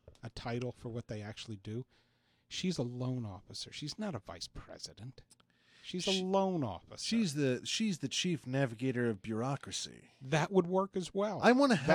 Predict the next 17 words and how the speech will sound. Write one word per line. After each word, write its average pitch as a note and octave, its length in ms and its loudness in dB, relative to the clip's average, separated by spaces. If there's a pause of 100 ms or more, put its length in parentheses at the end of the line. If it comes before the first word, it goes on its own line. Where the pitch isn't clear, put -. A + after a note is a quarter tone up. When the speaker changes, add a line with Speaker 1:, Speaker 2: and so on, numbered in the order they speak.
(140)
Speaker 1:
That - 20 10
I G#3 120 10
Speaker 2:
that, G3+ 60 8
Speaker 1:
understand. G3 500 4
Speaker 2:
I - 20 4
wanna B3+ 160 6
have E3+ 280 4
the D3+ 180 2
office D3+ 580 4 (1040)
of A2 320 -2 (160)
bureauc-, C3 440 4 (760)
bureaucratic D#3+ 760 4
navigation. B2 760 2 (460)
That's F3+ 400 0
what F3+ 140 4
I D#3+ 160 6
want. G#2+ 260 -6